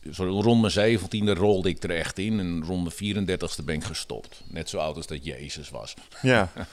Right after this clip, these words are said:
Speaker 2: moment.
Speaker 1: Geworden toen hij aan het kruis ging, hè?
Speaker 2: Ja, ja, ja, ik snap
Speaker 1: Vierendertigste
Speaker 2: hem.
Speaker 1: aan het kruis gaan. En, en, en ik was toen, eh,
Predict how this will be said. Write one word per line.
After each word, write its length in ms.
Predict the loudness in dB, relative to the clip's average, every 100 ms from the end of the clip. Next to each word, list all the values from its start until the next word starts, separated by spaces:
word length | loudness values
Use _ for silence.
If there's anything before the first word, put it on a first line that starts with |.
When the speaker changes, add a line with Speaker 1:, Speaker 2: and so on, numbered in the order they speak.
| -8 -6 -2
Speaker 2:
moment. 180 | -2 0
Speaker 1:
Geworden 340 | 2 2 0
toen 180 | -2 -4
hij 120 | -2
aan 80 | -2
het 100 | -2
kruis 360 | -2 -2 -2 -6
ging, 160 | -4
hè? 80 | -2 0
Speaker 2:
Ja, 100 | 0
ja, 160 | 4 6
ja, 400 | 8 8 6 4
ik 80 | 2
snap 140 | 0
Speaker 1:
Vierendertigste 40 |
Speaker 2:
hem. 100 | 0
Speaker 1:
aan 60 | -4
het 60 | -4
kruis 280 | -4 -4
gaan. 140 | -6 -16 -12 -10 -10 -10 -12 -14 -18
En, 1120 | -2 2 4 6 6 4 0 -2 -2 -4 -6 -8 -20 _ -20 -20 _ _
en, 320 | -2 -2 -2
en 340 | -2 -4 -4
ik 180 | -4 0
was 280 | 0 0 -2
toen, 300 | -6 -6 -6
eh, 560 | -6 -8 -8 -8 -10